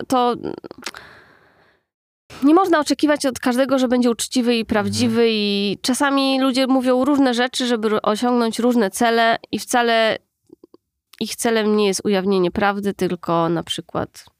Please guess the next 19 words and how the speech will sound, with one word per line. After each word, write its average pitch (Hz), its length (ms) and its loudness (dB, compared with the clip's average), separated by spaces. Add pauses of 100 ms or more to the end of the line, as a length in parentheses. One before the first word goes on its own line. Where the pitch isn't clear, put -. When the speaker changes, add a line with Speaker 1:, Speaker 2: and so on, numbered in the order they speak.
(1040)
Speaker 1:
rozgłos. - 640 -10 (340)
Speaker 2:
No 123 140 -2
właśnie 113 260 -4
napisałem, 92 520 -4
że 90 180 -2
prowokowanie 98 640 -4
dla 90 140 -6
zasięgów. 87 580 -10 (280)
Speaker 1:
No. 190 300 -4 (400)
Speaker 2:
Bo 127 100 -8
to - 180 -6 (600)
też 117 220 -4
jest, 87 200 -4 (540)
wiesz - 200 -20
Speaker 1:
To 359 60 0
jest 359 100 0
w 339 40 0
ogóle 381 100 0
sta-, 320 100 -4